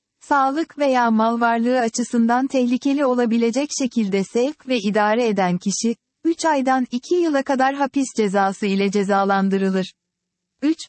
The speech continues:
alkol veya uyuşturucu madde etkisiyle ya da başka bir nedenle emniyetli bir şekilde araç sevk ve idare edemeyecek halde olmasına rağmen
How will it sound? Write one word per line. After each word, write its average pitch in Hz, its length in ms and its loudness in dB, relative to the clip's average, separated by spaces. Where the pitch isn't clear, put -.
alkol 285 520 0
veya 247 320 2
uyuşturucu 247 680 0
madde 226 460 2
etkisiyle 180 760 -2
ya 240 180 -2
da 285 140 0
başka 220 380 -2
bir 311 140 2
nedenle 220 440 2
emniyetli 220 760 0
bir 277 160 0
şekilde 214 440 0
araç 226 300 0
sevk 277 340 -2
ve 254 100 0
idare 214 540 0
edemeyecek 254 600 2
halde 226 300 2
olmasına 208 600 0
rağmen 202 420 2